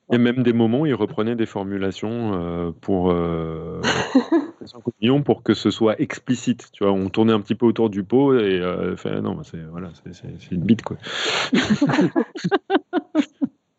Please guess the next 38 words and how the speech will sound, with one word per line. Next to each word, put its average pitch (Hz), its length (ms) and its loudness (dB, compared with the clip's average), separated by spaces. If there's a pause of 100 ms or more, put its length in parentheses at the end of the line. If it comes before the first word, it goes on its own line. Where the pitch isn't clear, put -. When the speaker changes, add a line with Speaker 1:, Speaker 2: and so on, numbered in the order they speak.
(640)
Speaker 1:
Donc, 98 160 4
voilà, 101 220 4
donc, 104 480 0
euh, 101 420 0 (520)
peut-être 147 340 2
la 135 100 4
vulgarité, 139 640 2
il 147 80 -6
y 127 60 2
avait, 131 200 0
il 123 80 0
y 120 40 2
avait 120 100 -2
une 131 60 -6
différence, 113 300 -2
voilà. 95 220 -4
C'est-à-dire 107 320 -2
que 104 120 -6
ça 110 140 0
pouvait 113 200 2
être - 100 -4
cru, - 300 0 (1300)
mais 135 260 4
si 139 180 -6
c'était 131 320 -2
vulgaire 117 580 0
sans 101 380 -4
véritablement, 101 960 0
euh, 87 920 -2
d'intérêt, 104 680 2
et 113 100 -10
là, 98 160 -2
peut-être - 320 -4
qu'il 98 200 -2
reprenait 95 380 2
les 90 80 0
phrases. - 360 -6
Mais - 300 0